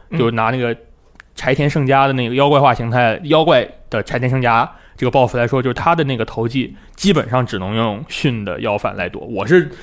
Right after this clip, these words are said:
Speaker 2: 我是正常躲是躲不掉的，他那个投技的追踪距离特别长，
Speaker 1: 嗯。
Speaker 2: 用这个妖反才能躲。
Speaker 1: 嗯。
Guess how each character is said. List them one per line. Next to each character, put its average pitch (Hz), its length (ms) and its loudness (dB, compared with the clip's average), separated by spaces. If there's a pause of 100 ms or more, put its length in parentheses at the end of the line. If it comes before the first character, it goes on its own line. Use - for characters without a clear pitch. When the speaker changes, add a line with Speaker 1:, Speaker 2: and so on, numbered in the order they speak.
(100)
Speaker 2:
我 131 160 4
是 170 60 4
正 302 140 4
常 202 140 4
躲 190 140 2
是 202 80 4
躲 147 100 2
不 160 100 0
掉 185 200 6
的， 113 60 -2
他 220 180 2
那 240 140 0
个 151 120 4
投 143 200 0
技 147 120 0
的 139 140 2
追 165 100 2
踪 180 140 2
距 180 100 2
离 151 80 4
特 160 120 -6
别 156 100 2
长， 110 380 -4
Speaker 1:
嗯。 147 200 -8
Speaker 2:
用 175 160 2
这 170 80 2
个 156 100 4
妖 165 120 4
反 - 160 -4
才 127 80 -8
能 110 160 -4
躲。 - 160 -8 (160)
Speaker 1:
嗯。 113 60 -20